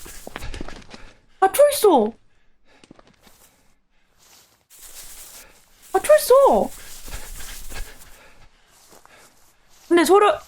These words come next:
소리 잘 들려요? 소리 지르는 거 잘 들려? 안 먹죠?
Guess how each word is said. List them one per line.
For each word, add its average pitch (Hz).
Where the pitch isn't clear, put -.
소리 -
잘 262
들려요? 240
소리 415
지르는 349
거 214
잘 208
들려? 220
안 262
먹죠? 220